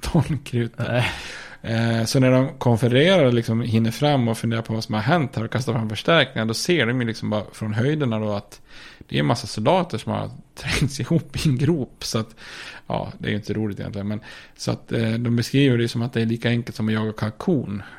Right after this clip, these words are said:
Speaker 2: Ja.
Speaker 1: Så jag prick-, bara skjuta rätt ner i den här gropen och döda en massa unionssoldater innan de liksom lyckas dra sig tillbaks då. Så Grant, han säger senare om det här slaget om kratern att, eh,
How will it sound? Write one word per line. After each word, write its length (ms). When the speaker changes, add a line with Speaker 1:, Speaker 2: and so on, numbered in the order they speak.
Speaker 2:
Ja. 80
Speaker 1:
Så 140
jag 280
prick-, 380
bara 160
skjuta 400
rätt 240
ner 260
i 180
den 100
här 80
gropen 420
och 80
döda 240
en 60
massa 220
unionssoldater 1120
innan 300
de 200
liksom 280
lyckas 260
dra 180
sig 160
tillbaks 380
då. 160
Så 140
Grant, 360
han 100
säger 240
senare 360
om 80
det 60
här 60
slaget 480
om 80
kratern 500
att, 240
eh, 140